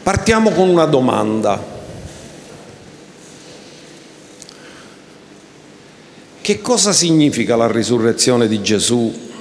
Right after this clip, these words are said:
per ogni cristiano nella sua vita quotidiana? Cosa è successo? La risposta l'avremo più esaustiva nel corso del messaggio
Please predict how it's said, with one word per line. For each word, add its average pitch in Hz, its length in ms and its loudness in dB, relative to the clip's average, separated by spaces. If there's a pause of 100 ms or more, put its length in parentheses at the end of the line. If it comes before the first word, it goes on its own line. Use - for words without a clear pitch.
(1500)
per 127 120 4
ogni 139 300 4
cristiano 123 720 2
nella 117 300 2
sua 123 240 2
vita 110 300 0
quotidiana? 92 840 -2 (2500)
Cosa 214 300 2
è 170 40 2
successo? 117 840 0
La 160 120 4
risposta 196 760 0
l'avremo 156 800 2 (500)
più 156 220 2
esaustiva 143 920 0
nel 123 240 -2
corso 135 380 2
del 123 140 0
messaggio 123 1000 -2